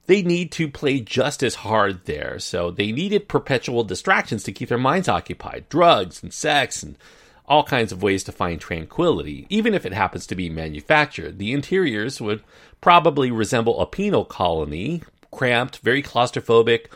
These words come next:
The companies would want their workers to work while they were there. They didn't want their abodes to be very appealing.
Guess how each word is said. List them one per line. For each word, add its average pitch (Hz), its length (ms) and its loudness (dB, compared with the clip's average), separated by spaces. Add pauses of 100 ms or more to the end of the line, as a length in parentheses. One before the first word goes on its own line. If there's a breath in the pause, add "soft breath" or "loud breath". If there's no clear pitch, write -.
(240 loud breath)
The 113 80 -10
companies 131 480 0
would 95 160 0
want 87 260 -4
their 95 140 0
workers 82 360 -6
to - 80 -12
work 123 300 0
while 76 280 0
they 73 200 -6
were 71 200 -6
there. 76 320 -6
They 95 120 -4
didn't 127 220 -2
want 120 160 2
their 110 160 2
abodes 104 500 4
to 101 100 -8
be 98 200 -4
very 107 320 -2
appealing. 113 720 0